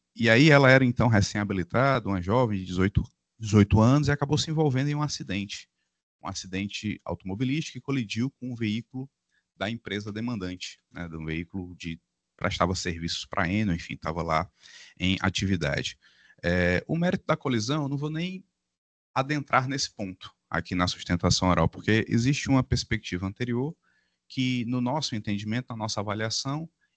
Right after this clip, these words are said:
inviabiliza a própria discussão do mérito do processo. Porque o fato é que o acidente aconteceu em mil novecentos e noventa e sete, a, a companhia energética ingressa com a ação de reparação de danos, e o senhor Waltenberg, ele não foi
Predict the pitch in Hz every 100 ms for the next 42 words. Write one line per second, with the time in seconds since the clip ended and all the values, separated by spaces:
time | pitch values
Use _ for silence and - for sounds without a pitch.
0 | - 180 165 165 165 139 139 165 127 -
1 | 127 127 135 - - - 113 113 131 _
2 | _ _ 101 117 92 - - 95 - 110
3 | - 67 62 - - _ _ - _ _
4 | - 165 - 196 190 - 104 87 - -
5 | 120 - - 165 165 147 139 131 104 -
6 | 85 80 - 98 127 123 110 104 104 87
7 | 90 85 - 76 - 98 127 - - _
8 | _ _ _ _ _ _ - 95 101 -
9 | 104 - 117 123 135 151 143 98 92 82
10 | 78 - 101 107 143 - - 120 107 110
11 | 101 95 - 87 90 82 80 80 82 -
12 | 143 - _ _ _ _ - - - 135
13 | - 175 156 147 143 107 101 127 143 123
14 | 127 139 165 - - 135 160 -